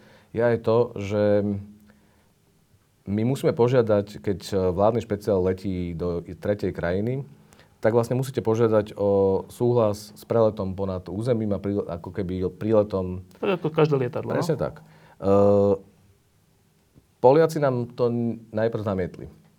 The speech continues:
Speaker 1: Keď prišla žiadosť, aby teda mohli sme preletieť ponad Poľsko, nám to ale najskôr zamietli, pretože na palube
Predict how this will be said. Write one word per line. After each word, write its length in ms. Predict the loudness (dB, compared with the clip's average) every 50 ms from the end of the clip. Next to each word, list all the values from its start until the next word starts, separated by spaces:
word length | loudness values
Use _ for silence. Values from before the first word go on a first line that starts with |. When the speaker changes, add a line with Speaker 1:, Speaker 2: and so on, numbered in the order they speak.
| _ _
Speaker 1:
Keď 120 | -8 -8 -6
prišla 340 | -6 -6 -8 -6 -2 -2 -2 -2
žiadosť, 480 | -2 -4 -2 0 2 2 2 0 -2 -2 -2 -2
aby 100 | -2 -4 -4
teda 240 | -4 -4 -4 -4 -4
mohli 240 | -4 -4 -4 -4
sme 80 | -4 -4
preletieť 320 | -2 -2 -2 -2 -4 -8
ponad 240 | -10 -8 -8 -8 -6
Poľsko, 320 | -6 -6 -6 -6 -8 -6 -6
nám 160 | -6 -4 -2
to 80 | -2
ale 80 | -2 -2 -2 -2
najskôr 320 | -4 -6 -4 -4 -4 -4
zamietli, 400 | -4 -4 -4 -4 -6 -6 -6 -6
pretože 400 | -4 -4 -4 -2 -2 -2 -2 -2
na 160 | -2 -2 -2
palube 240 | -2 -2 -2 -2 -2